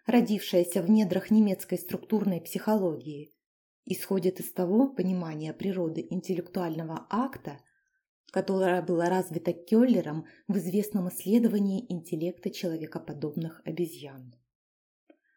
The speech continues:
Сущность этого акта по Келлеру заключается в изменении структур видимого поля.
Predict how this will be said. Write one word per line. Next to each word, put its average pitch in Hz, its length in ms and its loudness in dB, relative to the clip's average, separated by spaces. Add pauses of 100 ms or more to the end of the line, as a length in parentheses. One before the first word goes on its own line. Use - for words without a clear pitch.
(540)
Сущность 226 580 6
этого 202 480 -2
акта 311 420 -2
по 190 140 -4
Келлеру 160 680 -4 (440)
заключается 240 720 2
в 233 80 4
изменении 233 800 6
структур - 680 -4
видимого 180 580 -2
поля. 143 540 -8